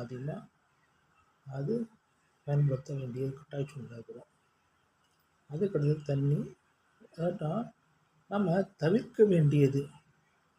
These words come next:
ஒரு சிலருக்கு பால் ஒத்துக்குதுங்களுக்கு பால் சாப்பிடலாம். அப்படி இல்லாதவங்க பால் சாப்பிடவும் வேண்டாம். காஃபி, டீ அறவே நிறுத்தணும். அறவே சாப்பிடக்கூடாது, அதெல்லாம் நிறுத்தணும். அது. அதுக்கு அடுத்தது நம்ம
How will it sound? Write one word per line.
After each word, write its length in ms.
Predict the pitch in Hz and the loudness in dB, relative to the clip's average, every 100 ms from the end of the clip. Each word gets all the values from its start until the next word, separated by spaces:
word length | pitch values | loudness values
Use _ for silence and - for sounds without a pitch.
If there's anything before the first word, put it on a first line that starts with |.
| _ _ _ _ _ _ _ _ _ | _ _ _ _ _ _ _ _ _
ஒரு 140 | 160 151 | -2 0
சிலருக்கு 340 | 185 175 - 170 156 | -2 -4 -4 -2 4
பால் 220 | 160 151 | 4 4
ஒத்துக்குதுங்களுக்கு 680 | 147 170 151 143 135 131 240 - | 0 0 2 2 0 -6 -12 -12
பால் 240 | 143 143 - | -4 -4 -2
சாப்பிடலாம். 460 | 139 135 131 180 233 _ _ _ _ _ - | -4 -4 -8 -8 -10 _ _ _ _ _ -16
அப்படி 200 | 131 139 143 | -4 0 2
இல்லாதவங்க 380 | 175 156 165 - | 4 4 0 -2
பால் 260 | 143 156 147 | 0 0 0
சாப்பிடவும் 480 | 151 - 139 147 147 | -2 -2 -2 0 -2
வேண்டாம். 340 | 127 120 180 - _ _ _ _ _ _ | -2 -4 -6 -8 _ _ _ _ _ _
காஃபி, 320 | 165 208 208 151 | -2 2 4 4
டீ 120 | 156 202 165 | 2 0 0
அறவே 240 | 135 139 147 139 | 2 4 4 4
நிறுத்தணும். 440 | 135 - 135 143 - _ _ _ _ _ _ _ _ _ - 135 | 0 -4 -10 -10 -16 _ _ _ _ _ _ _ _ _ -12 -2
அறவே 220 | 139 147 143 | 2 2 2
சாப்பிடக்கூடாது, 500 | 139 143 123 127 135 | 2 2 -4 -6 -6
அதெல்லாம் 240 | 151 143 | -2 -2
நிறுத்தணும். 360 | 127 - 123 117 | -2 -10 -16 -16
அது. 100 | - _ _ _ _ _ _ _ _ _ _ _ 127 | -20 _ _ _ _ _ _ _ _ _ _ _ -4
அதுக்கு 280 | 202 214 | -4 0
அடுத்தது 360 | 143 143 - 151 - _ _ _ _ _ _ _ _ _ _ _ _ _ - | 0 0 -8 -14 -16 _ _ _ _ _ _ _ _ _ _ _ _ _ -8
நம்ம 220 | 180 | -6